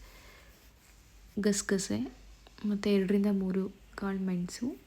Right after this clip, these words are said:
ಒಂದು ಕಾಲ್ ಬೌಲ್ ಹುರ್ಗಡ್ಲೆ, ಹಾಗೆ ಅರ್ಧ ಬೌಲ್ ಕಾಯಿ ತುರಿ ಹಾಕಿ ಚೆನ್ನಾಗಿ ಬಾಡಿಸ್ಕೊಳ್ಳಿ.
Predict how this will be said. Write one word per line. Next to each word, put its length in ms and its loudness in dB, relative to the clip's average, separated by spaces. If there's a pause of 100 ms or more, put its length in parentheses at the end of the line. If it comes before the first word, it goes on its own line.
(1400)
ಒಂದು 540 2 (220)
ಕಾಲ್ 440 0
ಬೌಲ್ 360 -2 (600)
ಹುರ್ಗಡ್ಲೆ, 640 2 (380)
ಹಾಗೆ 260 -2
ಅರ್ಧ 480 -4
ಬೌಲ್ 320 -2
ಕಾಯಿ 260 -4
ತುರಿ 240 0
ಹಾಕಿ 600 -6 (1300)
ಚೆನ್ನಾಗಿ 280 0
ಬಾಡಿಸ್ಕೊಳ್ಳಿ. 680 -4